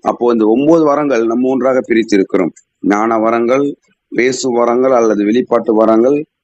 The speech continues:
வல்லமையின் வரங்கள். அல்லேலூயா. இப்ப ஞானத்தை போதிக்கும் வரத்தை பார்த்தீங்கன்னா, ஆமென், ஆஹ், ஆஹ், வேதம் சொல்லிக்கிறது,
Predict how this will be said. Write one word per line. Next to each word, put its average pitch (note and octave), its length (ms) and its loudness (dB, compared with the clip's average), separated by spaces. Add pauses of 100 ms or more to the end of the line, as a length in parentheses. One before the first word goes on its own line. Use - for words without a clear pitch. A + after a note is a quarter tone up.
(200)
வல்லமையின் G#2+ 440 0
வரங்கள். F#2 320 -2
அல்லேலூயா. A2 600 0 (300)
இப்ப - 140 -4
ஞானத்தை B2+ 520 0
போதிக்கும் C3 400 0
வரத்தை A#2+ 340 2
பார்த்தீங்கன்னா, A#2+ 520 0 (480)
ஆமென், A2+ 360 0 (420)
ஆஹ், G2+ 460 -2 (280)
ஆஹ், G#2+ 580 -2
வேதம் D3 320 0 (100)
சொல்லிக்கிறது, B2+ 600 0